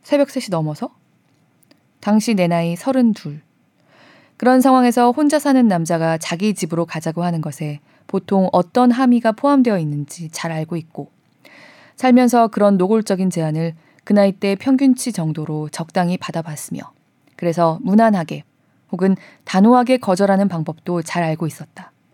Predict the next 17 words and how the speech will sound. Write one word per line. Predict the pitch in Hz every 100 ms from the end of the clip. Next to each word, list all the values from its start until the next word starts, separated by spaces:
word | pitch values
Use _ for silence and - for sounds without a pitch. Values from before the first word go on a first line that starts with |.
| _ _ _ -
하지만 | 190 196 196 160 - _ -
이 | 208 240
모든 | 196 226 269
것들이 | 262 247 - 214 214
다 | - 170 175
필요 | - 294 294
없다는 | 220 _ 180 175
걸 | 165 165
깨닫는 | 165 202 190 165
데는 | 151 143 151 175 - _ _ -
일 | 202 220
분도 | 240 226 220 214
걸리지 | - 147 143 -
않았다. | 151 147 _ - _ _ _ _ _ - _ _ _ -
그는 | 208 226 185 - _
나와 | - 175 202 247
마찬가지로 | 175 160 170 156 143 156 147